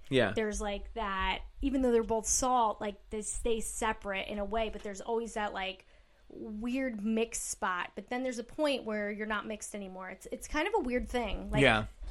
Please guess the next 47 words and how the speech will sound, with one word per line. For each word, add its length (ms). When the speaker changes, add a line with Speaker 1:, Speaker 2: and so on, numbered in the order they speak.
Speaker 2:
I 100
don't 120
know. 280
I'll, 160
I 80
can 120
go 100
on 240
about 220
this 160
forever. 540
And 80
of 80
course, 240
I'm 60
gonna, 120
like, 180
bring 180
up 140
the 80
worst 280
stuff, 300
and 80
people 220
are 20
gonna 160
get 100
mad 220
at 80
me. 200
But 120
I'm 100
like, 220
<laughs> 60
I, 180
I 120
think 200
it's 80
interesting. 420
Speaker 1:
I 160
don't 240
think 240
you're 160
saying 320
that, 260
anything 520
that, 300